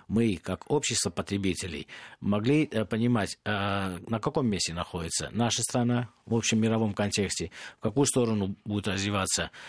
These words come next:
мировое производство упаковки, в, в каких направлениях большие перспективы и как все-таки решить задачу, чтобы мы одновременно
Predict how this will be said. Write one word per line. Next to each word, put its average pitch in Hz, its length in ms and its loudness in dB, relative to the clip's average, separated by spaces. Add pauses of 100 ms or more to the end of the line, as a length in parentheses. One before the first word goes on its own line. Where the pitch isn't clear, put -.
(120)
мировое 113 400 2
производство 98 540 -2
упаковки, 95 600 -2 (180)
в, 92 140 -4
в - 40 -6
каких - 340 -2
направлениях 101 680 -2 (300)
большие 95 280 2
перспективы 120 600 2
и 98 160 -2
как 95 200 -2
все-таки 101 440 -2 (280)
решить 101 220 0
задачу, 104 440 0
чтобы 90 300 -2
мы 95 160 0
одновременно 101 720 0